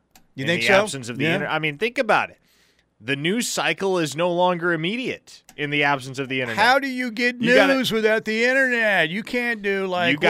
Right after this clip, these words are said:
Speaker 2: gotta
Speaker 1: we
Speaker 2: turn
Speaker 1: supposed
Speaker 2: on
Speaker 1: to
Speaker 2: the
Speaker 1: watch?
Speaker 2: radio.
Speaker 1: Local T V news or something? And I, I've got friends in local T V news, but, you know, uh, you get your news from the internet. But
Speaker 2: I'm
Speaker 1: I,
Speaker 2: just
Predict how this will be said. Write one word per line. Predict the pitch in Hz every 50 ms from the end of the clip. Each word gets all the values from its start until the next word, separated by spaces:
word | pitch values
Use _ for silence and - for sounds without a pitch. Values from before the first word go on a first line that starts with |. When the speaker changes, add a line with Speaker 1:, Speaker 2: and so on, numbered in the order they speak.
| 165 185
Speaker 2:
gotta | 208
Speaker 1:
we | 226
Speaker 2:
turn | - - - 135
Speaker 1:
supposed | 147 - 175 190
Speaker 2:
on | 214
Speaker 1:
to | 208
Speaker 2:
the | 233 -
Speaker 1:
watch? | 254 269
Speaker 2:
radio. | 170 - 285 254 190 135 104 175
Speaker 1:
Local | 160 143 147 160 175 180 196 196 - 202 202 180
T | - - 202 202 202
V | 202 202 196
news | 190 190 190 196 208 233 240 190 196
or | 220
something? | 202 - 220 214 214 - 233 240 240 233
And | 196 175
I, | 165 165 170 170
I've | 160 139 151 147 139
got | 156 160 160 -
friends | - 214 220 233 214 151 175
in | 156
local | 143 139 135 - 131 117
T | - 120 110
V | 107 107
news, | 98 95 92 95 131 170 139 -
but, | 113 123 135 135 143 - - _ _ _ _ - - _ _ _ _ _ _ _
you | 135 139 175 185
know, | 180 175 156 151 156 170 190 180 175 - - -
uh, | 139 143 143 147 151 151 147 147 151 151 151 123 120 107 - _ _ _ -
you | 135 160 160
get | 139 117 139 196 202 208 185
your | 175 180 180
news | 180 185 196 208 220 214 -
from | - 196 185
the | 190 190 190 190
internet. | 214 226 226 214 185 147 123 117 110
But | 160 180
Speaker 2:
I'm | 165 170
Speaker 1:
I, |
Speaker 2:
just | 214 214 - - -